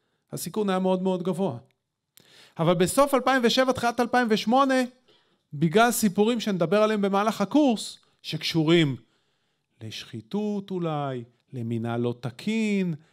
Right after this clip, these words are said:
לחוסר שקיפות, אנחנו עוד נדון בזה. הממשלה ידעה,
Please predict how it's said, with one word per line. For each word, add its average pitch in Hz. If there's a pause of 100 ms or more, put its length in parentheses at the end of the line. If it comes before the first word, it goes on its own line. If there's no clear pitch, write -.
(120)
לחוסר 143
שקיפות, 262
אנחנו 220
עוד 196
נדון 151
בזה. 113 (1080)
הממשלה 202
ידעה, 202